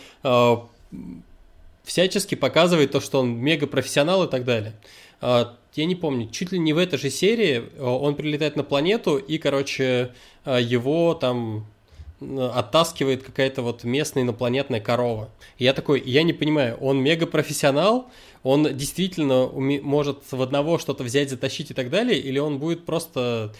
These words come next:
Ну, вот знаете, такие вот бывают герои, которые неудачники, точнее, наоборот, они смешные, им постоянно везет,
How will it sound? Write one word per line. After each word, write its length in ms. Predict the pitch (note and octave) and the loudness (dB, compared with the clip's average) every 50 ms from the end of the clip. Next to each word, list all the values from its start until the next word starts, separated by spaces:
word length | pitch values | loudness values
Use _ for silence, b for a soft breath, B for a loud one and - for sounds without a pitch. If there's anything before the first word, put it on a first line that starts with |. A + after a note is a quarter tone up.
| b b b | b b b
Ну, 60 | C3+ | -4
вот 40 | B2+ | -2
знаете, 240 | B2+ F3+ A3+ A#3 G#3+ | 0 2 0 0 0
такие 260 | F3 D3 - - C#3 C3+ | -2 -2 -2 0 0 0
вот 80 | C3+ A#2 | 0 -2
бывают 360 | A#2 C3 C3+ D#3 D#3 C#3+ B2+ | -2 -4 0 0 0 0 -2
герои, 320 | B2 A#2+ C#3+ F#3 A#3 C4+ B3+ | -2 -2 0 2 2 0 0
которые 320 | - C#3+ C#3 C#3+ C3+ C3 | 0 -2 -2 -2 -2 -2
неудачники, 840 | B2+ C3+ D3 C#3 F#3 A3+ B3+ B3 - G3+ D#3+ - - B2+ A#2 A#2 - - _ _ - | 0 0 0 2 2 0 0 -2 -4 -6 -6 -6 -6 -8 -8 -8 -10 -14 _ _ -8
точнее, 360 | - C3 - D3+ B2+ A#2+ A2+ - - - | -8 -4 -2 -2 -2 -4 -6 -12 -10 -6
наоборот, 440 | C3+ B2+ B2 C3+ C3+ C3+ C3 C3 - b b b b | -6 -4 -4 -2 -2 -2 -4 -4 -8 b b b b
они 140 | C#3 F3 F3+ | 0 0 0
смешные, 540 | F3+ F3+ F3 F3 - - G#3 B3 C4+ B3 | 2 0 0 0 0 -2 -2 0 0 0
им 180 | E3+ C#3 D3+ D3+ | -2 -2 -4 -4
постоянно 360 | D3 D#3+ - - F3 F3 E3 D#3 | -4 -6 -6 -4 -2 -2 -2 -2
везет, 520 | D3+ D#3 E3+ D3+ D#3+ G3 A#3+ C#4 C#4 - | -4 -4 -4 0 0 2 2 0 -2 -6